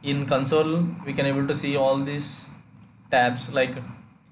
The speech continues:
in our respond, investigate, monitor, configure, admin. In the respond tab is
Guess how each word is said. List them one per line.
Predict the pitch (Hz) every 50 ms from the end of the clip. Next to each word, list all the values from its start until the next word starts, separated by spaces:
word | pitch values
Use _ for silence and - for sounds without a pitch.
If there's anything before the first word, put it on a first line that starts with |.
| - - - - -
in | 139 139
our | 135 131 127 127
respond, | 127 135 135 127 - - 147 143 135 131 135 135
investigate, | 131 135 135 135 135 135 135 127 123 - - 135 131 135 127 123 131 127
monitor, | 123 123 127 127 131 135 123 123 127 127 127 127 131 -
configure, | - 127 127 127 120 - 139 131 139 127 127 127 123 - - -
admin. | 123 120 120 127 139 135 135 135 143 - - - - - - - -
In | 131 135
the | 135
respond | 135 135 127 - - - 165 160 165 165
tab | 165 160 156 160 156
is | 156 160 160 156 156 156